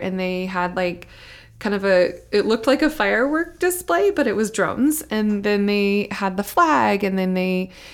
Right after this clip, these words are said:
put up, you know, 'cause it was Ministry of, uh, Communication is,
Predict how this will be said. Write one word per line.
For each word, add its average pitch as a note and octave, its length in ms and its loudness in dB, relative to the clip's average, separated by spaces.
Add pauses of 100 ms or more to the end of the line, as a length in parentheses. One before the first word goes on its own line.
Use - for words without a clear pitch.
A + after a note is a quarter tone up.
(140)
put A3 200 0
up, G3 320 0
you G3+ 80 2
know, F#3 160 2
'cause - 160 -6
it - 80 -2
was F#3 320 -2
Ministry G#3 580 2
of, F#3 260 -4
uh, F3+ 220 -2
Communication F#3 880 0
is, E3+ 300 -4